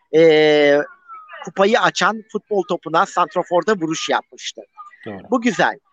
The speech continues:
Speaker 1: Ama asıl devrimsel yanı bu değil Neuralink'in. Band genişliği olarak bakın bunu.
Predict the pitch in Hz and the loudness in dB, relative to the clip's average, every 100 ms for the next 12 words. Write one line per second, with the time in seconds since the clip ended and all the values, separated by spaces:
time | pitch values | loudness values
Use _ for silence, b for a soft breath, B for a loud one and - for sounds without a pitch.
0 | b b 254 269 196 196 - 262 175 180 | b b 0 2 0 -4 -4 -4 0 0
1 | 175 233 202 220 240 202 170 196 - 196 | 0 -6 -6 -2 -2 -2 -4 -4 -6 -10
2 | 220 226 208 156 143 127 113 110 _ - | -8 -6 -6 -6 -4 -4 -4 -10 _ -20
3 | - _ b b b b 214 269 285 226 | -20 _ b b b b 2 2 0 -2
4 | 196 180 - 196 151 127 120 - 139 - | 0 0 2 4 4 4 0 -2 -4 -4
5 | 123 117 107 | -10 -10 -12